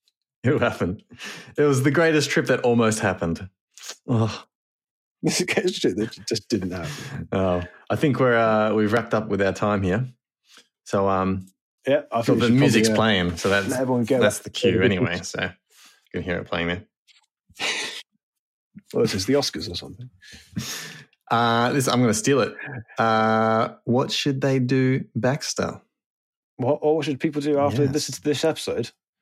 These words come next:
Speaker 2: Uh,
Speaker 1: Yeah, it's
Speaker 2: oh,
Speaker 1: hard
Speaker 2: that's
Speaker 1: on the
Speaker 2: a very
Speaker 1: spot,
Speaker 2: good
Speaker 1: isn't
Speaker 2: one.
Speaker 1: it?
Speaker 2: I mean, are, are you, you had,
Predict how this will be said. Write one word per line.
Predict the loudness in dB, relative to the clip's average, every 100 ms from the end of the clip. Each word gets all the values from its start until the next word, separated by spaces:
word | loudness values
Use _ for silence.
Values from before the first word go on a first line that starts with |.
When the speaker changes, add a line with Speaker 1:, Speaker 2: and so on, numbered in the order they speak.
| _ _ _ _ -6
Speaker 2:
Uh, | -2 2 2 2 2 0 0 -2 -4 _ _
Speaker 1:
Yeah, | 0
it's | 2
Speaker 2:
oh, | 2
Speaker 1:
hard | 2 4
Speaker 2:
that's | 4
Speaker 1:
on |
the | 2
Speaker 2:
a |
very | 0 0
Speaker 1:
spot, | 0
Speaker 2:
good |
Speaker 1:
isn't | 0 0
Speaker 2:
one. | -2
Speaker 1:
it? |
Speaker 2:
I | -2
mean, | -4 -6
are, | -8 -4
are | -2
you, | 0 0
you | 0
had, | -2